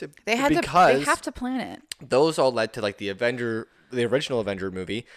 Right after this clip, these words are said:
Speaker 2: which
Speaker 1: Mm-hmm.
Speaker 2: then led, uh, led to sequels of the movies that we, you know, the individual character movies, and then led to multiple other Avengers movies,
Speaker 1: Mm-hmm.
Speaker 2: 'cause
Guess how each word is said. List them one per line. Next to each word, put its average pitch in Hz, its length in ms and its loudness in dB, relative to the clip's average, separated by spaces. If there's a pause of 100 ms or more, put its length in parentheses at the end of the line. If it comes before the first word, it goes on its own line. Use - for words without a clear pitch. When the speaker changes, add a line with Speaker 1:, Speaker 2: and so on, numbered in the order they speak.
(160)
Speaker 2:
which 110 160 -2
Speaker 1:
Mm-hmm. 95 40 -8
Speaker 2:
then 113 160 2
led, 107 540 -8
uh, 95 280 2 (100)
led 104 240 0
to 101 80 -6
sequels 113 720 -4
of 101 220 -4
the 104 60 -4
movies 101 380 -6
that 95 220 -4
we, 92 300 -8 (200)
you - 60 -10
know, 101 180 -4
the 110 220 -8
individual 107 480 -4
character 95 320 -8
movies, 95 340 -8
and 107 180 -8
then 120 160 -2
led 131 220 -4
to - 80 -10
multiple 107 500 -4
other 113 280 -2
Avengers 117 400 -4
movies, 101 280 -8
Speaker 1:
Mm-hmm. 98 340 -16
Speaker 2:
'cause - 260 -2